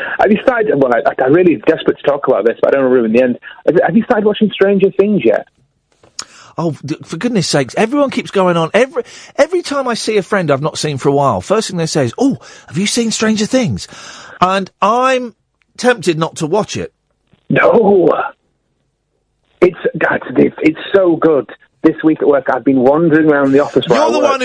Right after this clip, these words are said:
Speaker 2: who, you gave me a spo-, it was you, Mike. You
Speaker 1: I
Speaker 2: gave,
Speaker 1: didn't know.
Speaker 2: you,
Speaker 1: It
Speaker 2: you
Speaker 1: wasn't me. You mentioned this last week. It wasn't me. I am very careful of spoilers. I have many
Speaker 2: You
Speaker 1: theories.
Speaker 2: told
Speaker 1: I
Speaker 2: me,
Speaker 1: could spoil
Speaker 2: you
Speaker 1: it.
Speaker 2: told me that the, about the girl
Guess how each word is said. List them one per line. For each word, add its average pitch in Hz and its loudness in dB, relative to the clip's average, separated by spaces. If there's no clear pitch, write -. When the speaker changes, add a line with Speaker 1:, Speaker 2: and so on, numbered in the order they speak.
Speaker 2:
who, 165 -4
you 277 2
gave 247 -2
me 196 -2
a 180 2
spo-, - 0
it 208 -4
was 156 -6
you, 247 0
Mike. 139 -2
You 151 0
Speaker 1:
I 165 2
Speaker 2:
gave, 208 2
Speaker 1:
didn't 190 -2
know. 147 2
Speaker 2:
you, 180 2
Speaker 1:
It 151 2
Speaker 2:
you 156 4
Speaker 1:
wasn't 165 -2
me. 170 2
You 131 2
mentioned 165 2
this 160 2
last 170 2
week. 143 2
It 120 2
wasn't 131 2
me. 123 2
I 117 0
am 113 -6
very 175 4
careful 143 0
of 113 -2
spoilers. 117 0
I 139 -2
have 127 -2
many 143 0
Speaker 2:
You 139 4
Speaker 1:
theories. 127 2
Speaker 2:
told 262 0
Speaker 1:
I - -2
Speaker 2:
me, 160 0
Speaker 1:
could - -18
spoil 196 -2
Speaker 2:
you 254 4
Speaker 1:
it. 220 2
Speaker 2:
told 226 0
me 147 -2
that 160 0
the, 151 0
about 156 -2
the 147 -6
girl 131 0